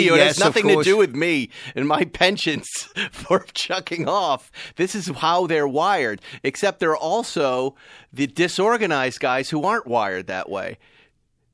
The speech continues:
Speaker 1: The disorganized guys who can't even get it together, they, they kill within their block.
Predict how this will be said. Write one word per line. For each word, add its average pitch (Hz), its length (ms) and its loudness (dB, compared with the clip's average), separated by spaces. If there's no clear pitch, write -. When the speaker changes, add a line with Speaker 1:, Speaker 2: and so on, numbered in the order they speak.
Speaker 1:
The 139 80 -2
disorganized 180 580 -2
guys 160 200 0
who 151 60 -10
can't 175 240 -4
even 160 140 -4
get 160 140 0
it 151 80 -6
together, 160 400 -2
they, 135 100 -2
they 135 260 -6
kill 180 400 -2
within 143 360 0
their 127 240 -2
block. 131 680 -4